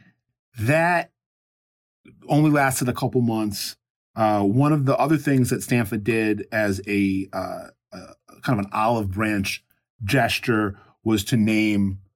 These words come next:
Mikey Chang's older brother, Joey Chang, as his underboss. Now, on its face, it seems like a great idea.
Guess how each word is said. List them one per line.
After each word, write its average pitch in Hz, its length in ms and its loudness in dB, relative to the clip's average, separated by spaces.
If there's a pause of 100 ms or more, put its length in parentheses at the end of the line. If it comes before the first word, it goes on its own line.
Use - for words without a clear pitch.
(420)
Mikey 131 460 2
Chang's 120 400 2
older 120 300 2
brother, 120 680 0 (440)
Joey 165 400 2
Chang, 104 520 -2 (520)
as 113 160 0
his 123 100 4
underboss. 147 640 0 (360)
Now, 135 500 2 (920)
on 175 180 2
its 156 140 2
face, 214 720 0 (880)
it 135 100 -4
seems 220 200 4
like 196 100 6
a 165 60 4
great 202 200 4
idea. 214 440 4